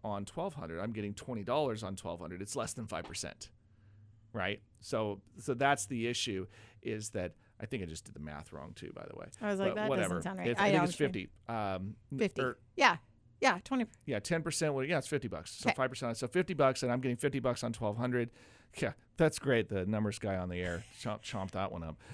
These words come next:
Speaker 2: <laughs>
Speaker 1: Um,
Speaker 2: Go Common Core.
Speaker 1: I know. So, <laughs> but now fifty dollars on twelve hundred is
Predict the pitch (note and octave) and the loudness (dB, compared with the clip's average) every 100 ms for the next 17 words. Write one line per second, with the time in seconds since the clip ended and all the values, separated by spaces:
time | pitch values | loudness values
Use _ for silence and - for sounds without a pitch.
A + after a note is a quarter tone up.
0 | - D4+ B3+ C3 C3+ A#2+ G#2+ F#4 E4 D#4 | 4 4 6 6 6 6 8 10 10 10
1 | D#4+ C#4 A#3+ D4+ B3+ F3 C#3 D3 C#3 A2+ | 10 10 10 12 12 10 8 6 6 6
2 | - D#3 C#3+ - - - D#4+ D#3 D#3+ D#3+ | 8 10 10 6 4 6 6 6 6 6
3 | F#3 E3+ D#3 D3 C#3 C#3 - C3+ C3+ D#3+ | 4 4 4 4 4 0 2 2 4 4
4 | D3 B2 A#2+ A2+ - | 4 6 4 0 -6